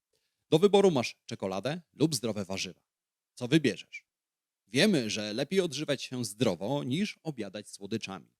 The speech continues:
A więc mądrze jest wybrać marchewkę lub pomidora niż czekoladę.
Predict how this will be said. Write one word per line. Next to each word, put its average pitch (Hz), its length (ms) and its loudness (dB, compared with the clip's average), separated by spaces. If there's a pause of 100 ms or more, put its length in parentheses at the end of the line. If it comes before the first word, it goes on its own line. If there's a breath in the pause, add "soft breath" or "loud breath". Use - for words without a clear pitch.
(380)
A 98 80 -10
więc 170 260 4
mądrze 117 540 0
jest 123 260 -2
wybrać 127 360 -2
marchewkę 127 500 -2
lub 107 200 -6
pomidora 101 500 -4 (120)
niż 127 300 0
czekoladę. 85 480 -10